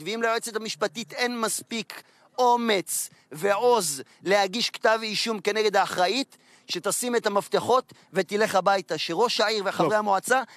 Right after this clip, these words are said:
Speaker 1: יגידו לה את זה באופן ברור.
Speaker 2: חי-, חייב, חייבים לצאת, אה, להפסקה. אה, שנייה לפני שאני אפרד ממך,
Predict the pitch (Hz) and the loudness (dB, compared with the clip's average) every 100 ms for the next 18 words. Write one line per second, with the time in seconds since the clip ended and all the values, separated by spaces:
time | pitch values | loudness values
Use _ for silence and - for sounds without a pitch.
0 | - 185 208 226 220 190 190 196 185 165 | -4 -2 -2 0 0 0 0 0 -2 -4
1 | 147 131 147 165 151 - 160 170 151 151 | -4 -4 -2 -2 -4 -2 -2 0 -2 -2
2 | 156 151 180 160 170 160 160 143 139 139 | -2 -2 -2 -2 -2 -2 0 0 0 -2
3 | 143 143 135 - 151 - 190 165 170 - | -4 -4 -4 -4 -8 -2 0 0 -2 -8
4 | _ _ _ - 135 139 143 127 127 151 | _ _ _ -10 -6 -6 -6 -10 -14 -10
5 | 165 156 151 160 160 147 147 151 170 160 | -6 -6 -6 -8 -6 -6 -4 -2 -2 -4
6 | 151 156 | -6 -4